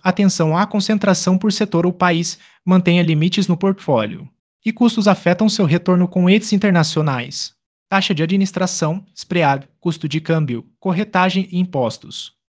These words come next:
Reduza custos com escolhas eficientes.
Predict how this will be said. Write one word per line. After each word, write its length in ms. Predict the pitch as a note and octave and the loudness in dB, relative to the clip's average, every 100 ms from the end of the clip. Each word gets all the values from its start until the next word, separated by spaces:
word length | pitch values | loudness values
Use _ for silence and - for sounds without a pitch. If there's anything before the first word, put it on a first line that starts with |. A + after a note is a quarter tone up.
| _ | _
Reduza 360 | C#3+ C3 F#3 G3+ | -2 4 4 4
custos 400 | G3 F#3+ - F#3 | 4 2 2 0
com 160 | - F3+ | 4 2
escolhas 440 | - G#3 F#3+ F3+ | 4 4 4 4
eficientes. 880 | F3+ F#3 - D3 G#2+ - C#2 - | 2 0 0 0 0 -6 -8 -8